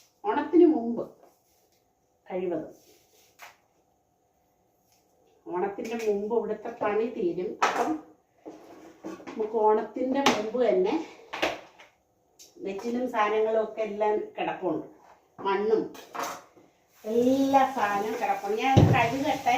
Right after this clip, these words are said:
നിങ്ങൾക്ക് എന്നെ ചിലപ്പോൾ കാണാൻ പറ്റത്തില്ല. ഞാനിത് ഫ്രണ്ട് ക്യാമറ വെച്ചല്ല,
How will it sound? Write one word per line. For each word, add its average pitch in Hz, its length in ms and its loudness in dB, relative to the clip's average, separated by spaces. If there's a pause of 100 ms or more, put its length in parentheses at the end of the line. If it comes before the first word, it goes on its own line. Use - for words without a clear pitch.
(100)
നിങ്ങൾക്ക് 247 340 -6
എന്നെ 254 180 -2 (120)
ചിലപ്പോൾ 240 420 0
കാണാൻ 269 340 -2
പറ്റത്തില്ല. 208 500 -2 (840)
ഞാനിത് 294 440 2
ഫ്രണ്ട് 277 360 0
ക്യാമറ 285 320 0 (100)
വെച്ചല്ല, 247 380 2